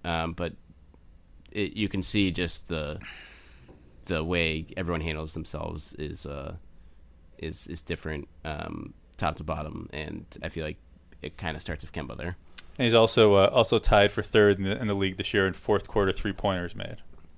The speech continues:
Speaker 2: So that's just,
Speaker 1: I mean,
Speaker 2: uh, you know.
Speaker 1: forty percent, uh, from three while taking over nine a game is ridiculous. Um,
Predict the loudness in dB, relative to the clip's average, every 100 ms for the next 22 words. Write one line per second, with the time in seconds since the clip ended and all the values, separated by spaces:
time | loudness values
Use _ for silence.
0 | -18 -6 0 0 4 4 6 4 0 -2
1 | -8 -8 -4 -4 -4 -10 -14 2 8 10
2 | 10 8 8 6 6 -2 -18 -18 -20 -20
3 | -20 -6 2 6 6 4 2 2 2 0
4 | 2 2 0 -4 -12 -20 -18 2 4 6
5 | 4 4 4 4 4 4 2 2 0 -2
6 | -6 -10 -10 -12 -12 -14 -16 -20 -20 -20
7 | -20 -20 -20 -16 -8 -4 -4 -4 -8